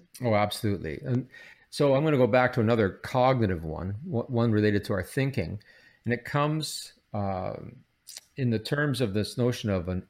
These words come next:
implementation intention. So we all have goal intentions, which is,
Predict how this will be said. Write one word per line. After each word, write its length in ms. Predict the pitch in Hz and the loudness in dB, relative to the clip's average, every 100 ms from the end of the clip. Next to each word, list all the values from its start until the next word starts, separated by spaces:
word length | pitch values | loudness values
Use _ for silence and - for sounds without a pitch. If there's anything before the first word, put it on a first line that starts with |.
| _ - | _ -2
implementation 960 | 170 160 135 117 104 - 131 139 104 | -2 -2 -2 -2 -2 -2 -2 -2 -4
intention. 640 | 80 76 - 71 - - - _ _ _ _ _ | -4 -6 -6 -8 -8 -14 -16 _ _ _ _ _
So 160 | - 139 | -4 2
we 140 | 131 | 4
all 160 | 160 190 | 4 4
have 260 | 175 117 92 | 4 2 4
goal 320 | 110 127 113 | 4 6 4
intentions, 720 | 85 - 90 90 - 95 - | 0 -4 -8 -8 -8 -10 -6
which 220 | 95 - | -6 -4
is, 340 | 98 90 90 | -2 -2 -6